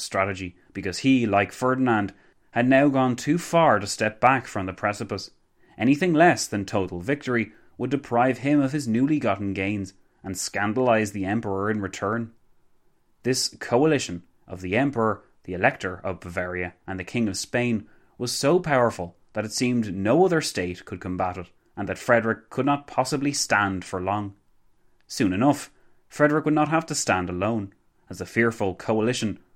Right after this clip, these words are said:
pushed too far, too hard, too many times. In the next episode, we're gonna change our focus somewhat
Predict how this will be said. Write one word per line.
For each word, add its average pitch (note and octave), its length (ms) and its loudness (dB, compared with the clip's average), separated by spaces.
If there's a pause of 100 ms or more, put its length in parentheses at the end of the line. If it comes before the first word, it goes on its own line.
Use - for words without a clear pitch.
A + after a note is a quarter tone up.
(200)
pushed - 460 -6
too D#3 260 2
far, F2+ 460 -4 (420)
too B2+ 240 2
hard, A2+ 540 4 (840)
too B2 220 -2
many F#2 240 -2
times. F#2+ 460 -6 (1600)
In D3+ 100 2
the A3 60 4
next - 280 2
episode, F2+ 560 -2 (160)
we're F3 100 -4
gonna A3+ 160 0
change A#2 420 0
our G2+ 140 2
focus C#3 420 -2
somewhat A2 460 2